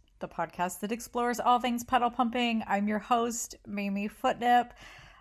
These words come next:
I'm also a pedal pumping content creator and foot model and a bunch of other things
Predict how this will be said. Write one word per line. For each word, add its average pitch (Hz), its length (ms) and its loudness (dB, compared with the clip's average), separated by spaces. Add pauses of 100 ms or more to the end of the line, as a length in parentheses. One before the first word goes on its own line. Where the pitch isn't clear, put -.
(160)
I'm 190 140 0
also 175 260 -4
a 165 60 -6
pedal 170 320 -4
pumping 170 420 -8
content 170 460 -8
creator 165 560 -6
and 165 180 -12
foot - 180 -10
model 165 540 -2
and 160 400 -6
a 165 80 -6
bunch 202 380 4
of 214 80 -2
other 202 240 4
things 190 560 0